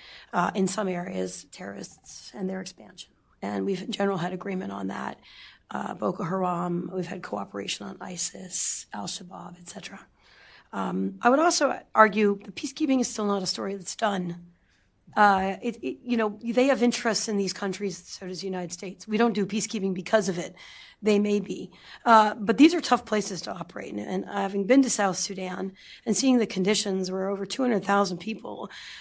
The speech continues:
are still living in U N compounds,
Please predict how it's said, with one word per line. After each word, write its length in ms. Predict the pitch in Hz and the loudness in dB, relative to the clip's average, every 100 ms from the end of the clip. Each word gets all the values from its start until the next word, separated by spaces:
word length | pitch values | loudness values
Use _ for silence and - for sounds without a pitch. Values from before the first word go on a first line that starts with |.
| - | -4
are 60 | 180 | -2
still 300 | - 262 202 | -2 -4 -2
living 280 | 208 226 190 | 0 0 0
in 100 | 180 | 2
U 140 | 202 | 2
N 160 | 202 185 | 0 -2
compounds, 1040 | - 202 220 - 190 95 226 233 - | 0 0 0 -2 -6 -6 -6 -6 -6